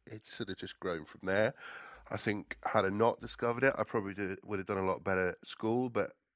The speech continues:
had I lo-, done a lot better at school, I probably wouldn't have followed the path in life and ended up where I am now. So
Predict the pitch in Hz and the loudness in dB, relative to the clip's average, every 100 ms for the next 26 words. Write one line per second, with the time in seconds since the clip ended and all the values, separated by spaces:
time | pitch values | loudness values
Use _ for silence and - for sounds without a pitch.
0 | - 110 98 92 82 104 92 92 - 107 | -6 0 2 2 0 0 0 0 2 0
1 | 90 - - 104 101 95 - 104 95 85 | 0 -2 -6 -4 0 0 -2 -2 -4 -2
2 | 95 92 - - 104 90 - - - 98 | -2 -2 -8 -2 0 0 -2 -6 2 2
3 | 92 - 92 90 92 - 87 92 - - | 2 -2 -2 2 2 0 -12 -12 -14 -20
4 | - - 98 92 - 95 95 92 87 92 | -16 -6 -2 0 0 2 4 4 2 2
5 | 92 123 131 - 95 | 2 2 0 -2 -2